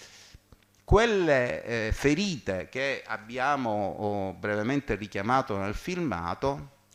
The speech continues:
hanno comunque attivato un volano di iniziative continue, molto differenziate, alcune anche forse sopra le righe o s-, o sotto le righe. Qua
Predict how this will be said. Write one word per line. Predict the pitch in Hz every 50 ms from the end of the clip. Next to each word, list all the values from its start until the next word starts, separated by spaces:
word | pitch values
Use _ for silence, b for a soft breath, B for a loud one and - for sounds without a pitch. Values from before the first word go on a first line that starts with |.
| - -
hanno | 214 233 220 165 -
comunque | - 139 135 147 190 240 247 214 160 127 - - 101 101 98 95
attivato | 90 104 - - - 120 120 113 113 113 107 92 92 95 - - 104 101 98 98 98 - -
un | 143 143 156 165 156 131 117 107 107
volano | 107 113 123 127 147 151 147 127 113 104 101 101 104 104
di | 117 135 127 120
iniziative | 113 113 107 - - - 120 110 - - 143 147 135 113 104 95
continue, | - 104 104 104 95 _ - 120 131 135 131 123 113 101 98 95
molto | 98 101 110 110 - - - 110 104 104
differenziate, | 107 101 - - - 107 104 104 104 101 - - 135 135 127 127 127 123 - 139
alcune | 147 156 160 160 156 151 - - - 190 196 196 190 175 170 160 156 160
anche | 165 175 180 175 175 170 156 - - 156
forse | 143 - 160 160 160 151 - - - 147 139
sopra | - 156 143 139 139 131
le | 123 131 127
righe | 123 120 123 127 143 160 160 151 139 120 120
o | 120 120
s-, | 113 117 127
o | - - 135 131
sotto | - 143 147 139 - - - 139
le | 131 131 127
righe. | 113 120 147 147 127 117 110 -
Qua | - 143 151 131